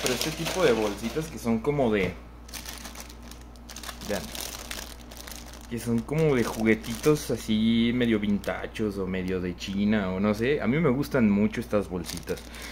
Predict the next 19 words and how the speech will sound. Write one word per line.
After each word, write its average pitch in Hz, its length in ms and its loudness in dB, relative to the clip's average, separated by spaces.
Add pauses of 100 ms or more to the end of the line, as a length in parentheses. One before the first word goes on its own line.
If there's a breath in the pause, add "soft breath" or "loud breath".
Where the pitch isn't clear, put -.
(120)
Aparte 127 360 2
sirven 135 360 2 (100)
excelente 123 640 2
para 123 220 2
guardar 104 380 4
accesorios 117 920 2 (420 loud breath)
y 110 60 -2
ya 113 80 6
no 127 140 6
comprar 113 260 2
tantas 120 320 0
cajitas. 92 640 -6 (1300 loud breath)
Y 113 80 2
miren, 107 340 6
acá 139 260 0
tenemos 151 300 4
la 131 240 2
primera 123 580 4
tropa. 156 440 2